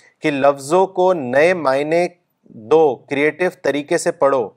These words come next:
اور آج کے ٹاک سے میرا ٹیک اوے یہ ہے کہ شہادت اعظم کے لیے جو لینگویج یوز ہوگی وہ انگلش ہے،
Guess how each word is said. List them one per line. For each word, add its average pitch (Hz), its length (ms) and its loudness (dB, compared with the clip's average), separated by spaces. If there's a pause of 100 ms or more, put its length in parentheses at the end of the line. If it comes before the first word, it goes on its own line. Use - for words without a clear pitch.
(1120)
اور 160 200 4 (100)
آج 170 380 0
کے 214 140 0
ٹاک 170 380 2
سے - 160 -2
میرا 165 280 2
ٹیک 156 320 -4
اوے 170 180 0
یہ 143 280 -4
ہے 151 280 0
کہ 170 240 -4
شہادت 139 600 -2 (240)
اعظم 135 400 0
کے 156 220 -4
لیے 151 340 -4 (600)
جو 147 260 0
لینگویج 160 720 -2 (160)
یوز 131 600 -4 (560)
ہوگی 160 360 0
وہ 135 320 -2
انگلش 170 540 -2
ہے، 120 180 -4